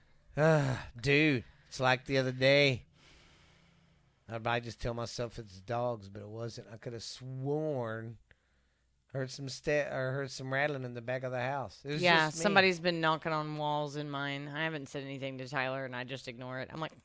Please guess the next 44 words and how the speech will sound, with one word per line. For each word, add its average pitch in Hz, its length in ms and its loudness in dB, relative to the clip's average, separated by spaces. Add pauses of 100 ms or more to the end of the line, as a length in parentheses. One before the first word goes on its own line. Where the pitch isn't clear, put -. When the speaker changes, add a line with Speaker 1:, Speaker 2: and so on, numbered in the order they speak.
(320)
Speaker 2:
<laughs> 262 840 -6
Speaker 1:
I, 139 180 -2 (140)
I 127 120 6
always 147 320 2
just, 139 260 -6
"Oh, 170 180 4
Speaker 2:
or 220 40 8
Speaker 1:
it's 226 80 12
Speaker 2:
I'm 214 140 12
Speaker 1:
the 220 60 2
Speaker 2:
like, 160 180 10
Speaker 1:
dogs." 156 220 6
Speaker 2:
"It's 214 140 2
the 233 120 2
heater." 175 480 -4 (180)
That's 208 140 8
Speaker 1:
Yeah. 202 120 8
Speaker 2:
my, 208 140 10
it's 190 240 -2
that 208 180 10
time 214 160 2
of 202 60 2
year 190 180 2
that 185 100 0
I 180 100 8
can 170 120 -6
blame 175 220 4
everything 165 400 0
on 165 120 -4
the 160 60 -4
heater. 156 240 -2
Speaker 1:
Yes. 143 560 2 (480)
And 131 160 6
I, 147 260 8
I, 117 280 2 (160)
I 131 220 0
hate 151 260 0
it, 147 200 0
but 127 120 0
I 120 100 0
do 135 240 0
it. 139 80 4
I 131 80 6
go, 127 240 2